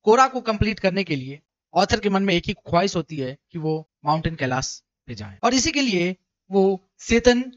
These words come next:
से उसका कार हायर करते हैं और उनसे कहते हैं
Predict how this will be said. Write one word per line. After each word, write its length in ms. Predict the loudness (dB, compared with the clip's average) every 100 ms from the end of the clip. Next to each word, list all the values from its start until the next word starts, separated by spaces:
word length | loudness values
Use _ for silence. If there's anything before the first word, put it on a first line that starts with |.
| _
से 160 | -2
उसका 260 | 0 0 -2
कार 400 | 2 4 4 0 _ _
हायर 340 | 2 2 4
करते 260 | 0 -2 -2
हैं 300 | -2 -6 -10 2
और 160 | 2
उनसे 300 | 4 0 0
कहते 380 | 0 0 0 2
हैं 280 | 0 0 -4